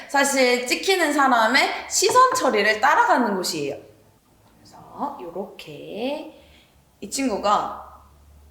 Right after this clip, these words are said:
약간 대각선으로 바라보고 있을 때 사진 하나, 두 개 제가 찍도록 하겠습니다. 지금 찍은 사진을 보면요. 제가 요렇게 하나 사진을 찍었고요. 그 다음에 요렇게 시-,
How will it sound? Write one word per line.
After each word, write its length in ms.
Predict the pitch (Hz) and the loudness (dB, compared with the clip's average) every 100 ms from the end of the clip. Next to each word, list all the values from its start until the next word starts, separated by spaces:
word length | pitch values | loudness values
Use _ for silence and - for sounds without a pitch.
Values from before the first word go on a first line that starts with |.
| _ _ _ _ - | _ _ _ _ -20
약간 380 | - _ 170 175 | -20 _ -16 -16
대각선으로 720 | - 165 190 - 269 269 247 | -18 -16 -16 -10 -8 -6 -8
바라보고 480 | - 175 180 180 151 | -6 -4 -4 -4 -10
있을 400 | - - 131 - | -12 -14 -16 -2
때 460 | 294 - - - - - - - - | -2 -2 -8 -16 -12 -10 -12 -18 -20
사진 260 | 175 165 160 | -20 -16 -16
하나, 560 | 160 165 214 302 381 - _ _ | -14 -10 -10 -10 -14 -20 _ _
두 160 | - - | -20 -20
개 100 | - _ _ _ _ _ _ _ _ _ _ - - - - | -20 _ _ _ _ _ _ _ _ _ _ -12 -10 -10 -14
제가 200 | - - | -16 -14
찍도록 460 | - - - 214 202 | -10 -8 -4 -4 -2
하겠습니다. 640 | 262 349 214 165 - 175 - - - - - - - - - - _ _ _ _ - 233 | -2 -2 -6 -4 2 2 0 -6 -10 -14 -16 -10 -10 -10 -12 -14 _ _ _ _ -6 -4
지금 260 | 233 240 254 | 0 -2 0
찍은 220 | 349 349 | 0 2
사진을 360 | 370 370 370 | 2 2 0
보면요. 840 | 254 208 185 160 170 196 - - - - | 0 0 -2 0 0 0 -2 -8 -14 -12
제가 560 | 160 151 160 202 214 | -8 -4 0 0 0
요렇게 480 | 165 156 170 - - | -4 -4 -6 -6 -6
하나 240 | 330 311 302 | -4 -4 -4
사진을 400 | 294 269 262 254 | -2 0 -2 0
찍었고요. 960 | 226 277 302 185 151 143 175 185 156 | -2 -2 -4 -4 0 2 4 4 0
그 100 | - | -4
다음에 800 | 160 147 147 190 247 294 311 320 | -4 -4 -4 -4 -4 -4 -8 -12
요렇게 480 | 175 165 175 196 311 | -10 -10 -10 -8 -8
시-, 320 | 311 294 - | -6 -8 -10